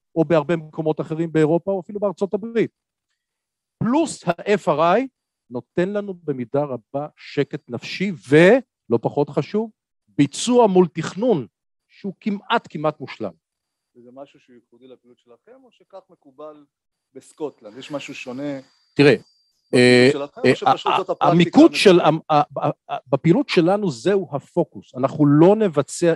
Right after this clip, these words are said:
Speaker 1: עסקאות שבהם המאפיינים האלה לא מתקיימים. יש אחרים שמבצעים, אה, עסקאות מסוגים שונים, לא רק בנישה הזו, לא רק בסגמנט הזה, אבל היתרון שבריטניה, וחשוב, אה, ככה ב-, באופן ציורי לתאר את זה,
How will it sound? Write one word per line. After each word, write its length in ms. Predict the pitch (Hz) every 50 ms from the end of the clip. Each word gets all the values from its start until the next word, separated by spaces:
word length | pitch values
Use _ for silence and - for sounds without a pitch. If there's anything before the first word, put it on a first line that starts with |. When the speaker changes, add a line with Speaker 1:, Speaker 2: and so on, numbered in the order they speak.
| -
Speaker 1:
עסקאות 580 | - 117 - - - 123 120 139 143 185 - _ _ _ _ _ _ _ _
שבהם 400 | - - 131 113 131 151 165 175
המאפיינים 640 | 156 143 135 127 120 - - 127 117 147 170 165
האלה 320 | 143 123 131 151 165 185 202 180
לא 220 | 139 135 147 151 151
מתקיימים. 680 | 156 147 - - - - 143 135 127 135 127 104 85 _ _ _ _ _ _ _ _
יש 240 | - 190 202 - -
אחרים 460 | 294 240 - - 160 120 120 117 135
שמבצעים, 580 | 139 - 151 143 135 135 - - 175 190 214 220
אה, 60 | 226
עסקאות 420 | 226 208 - - - 214 220 214 -
מסוגים 360 | 208 - 233 214 220 226 190
שונים, 380 | - 240 247 285 311 220 123 95 - _ _ _ _ _ -
לא 140 | 113 120
רק 180 | 127 135 151 147
בנישה 460 | 131 131 139 139 156 147 - - 156
הזו, 220 | 143 127 123 151 147
לא 80 | 143
רק 120 | 147 147 139
בסגמנט 540 | 135 131 - - 147 131 147 147 135 -
הזה, 260 | 131 117 - 165 185 247 254 _ _ _ _ _ _ -
אבל 180 | 131 123 147 156
היתרון 540 | 156 151 - - 165 151 143 190 240 262
שבריטניה, 920 | 190 - - 185 147 110 131 139 139 - _ - 190 208 208 196 151 123 117 104
וחשוב, 500 | 117 - - - - - 190 170 151 156
אה, 60 | 147
ככה 320 | - 160 139 131 151 135 123 - _ _ _ _ _
ב-, 120 | - 127
באופן 360 | 123 120 147 160 156 190 170
ציורי 500 | 147 - - - 160 143 139 156 190 208
לתאר 460 | 202 170 151 - 139 135 156 170 156
את 80 | 135 107
זה, 140 | - 107